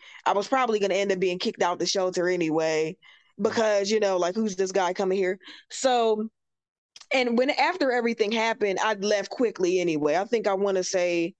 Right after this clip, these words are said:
Speaker 1: yeah, like, everything happened Sunday. I had left that Friday night, Saturday morning. S-,
Speaker 2: Okay.
Speaker 1: but I reached out to quite a few agencies in Georgia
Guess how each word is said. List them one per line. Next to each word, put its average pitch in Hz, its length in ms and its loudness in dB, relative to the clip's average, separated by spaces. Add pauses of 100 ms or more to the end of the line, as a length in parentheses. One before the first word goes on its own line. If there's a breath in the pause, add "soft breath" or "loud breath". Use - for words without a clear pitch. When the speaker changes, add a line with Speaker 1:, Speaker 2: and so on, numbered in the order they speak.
(340)
Speaker 1:
yeah, 226 160 0
like, 196 140 -2
everything 233 360 0
happened 208 640 0
Sunday. 196 560 0
I 202 120 0
had 170 120 -2
left 185 340 -2
that 180 220 -2
Friday 180 400 0
night, 165 280 0
Saturday 165 340 0
morning. 156 400 -2 (360 loud breath)
S-, 127 80 0
Speaker 2:
Okay. 156 100 -2
Speaker 1:
but 220 240 4
I 220 120 6
reached 233 500 2
out 254 300 0
to 214 500 0 (340 soft breath)
quite 233 280 0
a 226 40 0
few 233 280 0
agencies 202 720 -2
in 196 180 0
Georgia 196 880 0